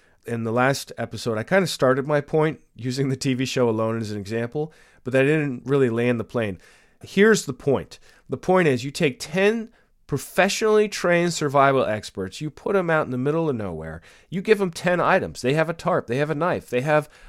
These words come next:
a ferro rod to start their fires. They have all these different things, like a really warm sleeping bag and modern coats and thermal underwear, right? You give 'em all these things, and then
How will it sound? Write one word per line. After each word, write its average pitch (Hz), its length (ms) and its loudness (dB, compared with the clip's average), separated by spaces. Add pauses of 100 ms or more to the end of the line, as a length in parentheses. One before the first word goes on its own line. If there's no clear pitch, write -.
a - 60 -8
ferro 170 360 6
rod 113 340 2
to - 80 -10
start 131 280 -2
their 135 80 -4
fires. 151 560 -4 (340)
They 143 180 4
have 151 460 4
all 170 320 6
these 160 260 -4
different 131 440 -4
things, 127 600 0
like 107 180 -6
a 92 160 -6 (460)
really 180 280 8
warm 151 340 6
sleeping 147 440 -2
bag 110 420 2
and 95 240 -8
modern 139 680 0
coats - 760 0
and 117 500 -6 (640)
thermal 165 400 8
underwear, 123 600 2
right? 127 320 0 (300)
You 143 100 -2
give 175 180 6
'em 156 160 -2
all 247 240 8
these 196 240 0
things, 113 400 -4 (300)
and 139 240 -4
then 165 480 6